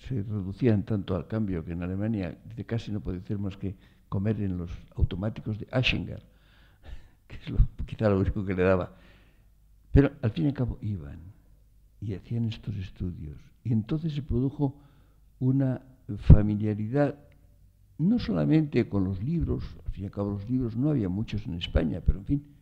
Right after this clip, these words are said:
siempre cabía traer libros, sino con las formas de la vida, con las universidades, con los laboratorios, con los institutos de investigación, con la vida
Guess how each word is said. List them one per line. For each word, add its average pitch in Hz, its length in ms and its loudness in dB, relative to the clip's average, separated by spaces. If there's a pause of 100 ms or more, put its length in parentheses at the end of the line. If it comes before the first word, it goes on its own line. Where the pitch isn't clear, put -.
(140)
siempre 113 460 -6 (240)
cabía 98 460 -6
traer 90 340 -6
libros, 135 380 0 (680)
sino 151 280 -2
con 143 260 4
las 131 180 0
formas 180 440 0
de 139 60 -2
la 117 120 0
vida, 123 420 -2
con 165 320 8
las 147 240 0
universidades, 120 880 -2 (140)
con 170 220 10
los 151 160 4
laboratorios, 117 880 0 (720)
con 156 380 6
los 123 260 -4
institutos 127 580 -2
de 113 60 -4
investigación, 117 800 -6 (460)
con 117 160 -4
la 120 60 -4
vida 120 280 2